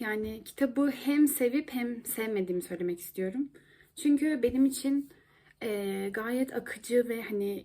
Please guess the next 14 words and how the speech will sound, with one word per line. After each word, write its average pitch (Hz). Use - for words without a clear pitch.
güzel 208
bir 202
dili 185
vardı. 180
Yani 180
bazı 226
noktaları 240
sürükleyici, 220
bazı 220
noktaları 208
böyle 202
biraz 214
teorik 202
ve 233